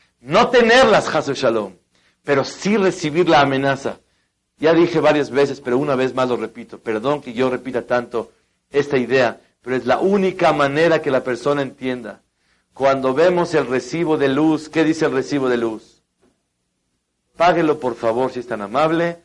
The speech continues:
antes del día trece, y si puede el día ocho, mejor todavía.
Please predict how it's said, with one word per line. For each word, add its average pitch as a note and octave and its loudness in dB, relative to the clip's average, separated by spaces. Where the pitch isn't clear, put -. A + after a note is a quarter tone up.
antes C#3+ -2
del G#2+ -8
día A2 -6
trece, C#3 -6
y G#2 -20
si - -20
puede C3 -4
el A2 -8
día A#2 0
ocho, D3 -4
mejor A2+ -2
todavía. B2 -6